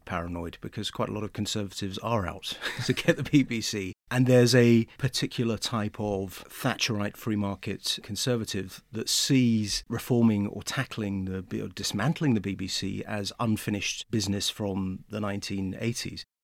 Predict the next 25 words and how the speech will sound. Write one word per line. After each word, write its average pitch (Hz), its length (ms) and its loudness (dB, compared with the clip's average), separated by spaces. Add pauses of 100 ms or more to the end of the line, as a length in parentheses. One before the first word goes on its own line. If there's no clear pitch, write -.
(320)
But 123 80 4
I - 20 0
think 180 120 2
the 147 60 0
B 170 100 0
B 160 60 -4
C - 140 -2
was 160 100 -4
helped - 380 -4
by 120 380 0 (100)
two 170 160 2
things. 98 380 -4 (320)
Firstly, 190 600 2
the 127 100 -2
short-term 127 640 0
context - 760 -6 (100)
suits - 400 0
the 107 100 -6
B 95 120 -4
B 92 120 -6
C 95 420 -4
in 104 200 -2
that 101 180 -4
the 101 80 -8
government 104 400 -2